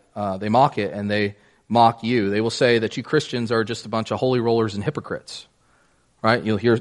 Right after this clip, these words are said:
you'll hear things like that. "You're just a hypocrite. You think you've got it all, all together, right? Uh, you're always looking down your nose at everybody else, but,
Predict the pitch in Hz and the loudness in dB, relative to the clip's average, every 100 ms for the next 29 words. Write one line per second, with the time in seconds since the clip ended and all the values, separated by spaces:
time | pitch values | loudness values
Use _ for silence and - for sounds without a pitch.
0 | - 113 110 113 120 110 107 101 123 117 | 2 0 2 0 0 -2 -2 0 0 0
1 | 185 247 117 156 - 139 120 151 226 320 | -2 -4 -2 -2 -4 -4 -4 0 0 0
2 | - 233 185 190 156 160 190 185 - - | 0 0 6 6 8 8 6 4 -2 4
3 | 170 - 127 139 202 135 110 113 156 190 | 6 6 2 4 4 4 4 6 6 4
4 | - - _ _ _ _ 135 151 131 123 | -2 -20 _ _ _ _ 2 4 4 0
5 | 127 _ 156 196 180 135 170 180 160 160 | -4 _ 6 8 8 6 2 2 4 6
6 | 160 147 147 156 151 147 151 147 147 135 | 4 4 4 4 4 4 4 6 4 4
7 | 143 165 - - _ _ - 147 143 - | 4 4 0 -14 _ _ 4 4 4 0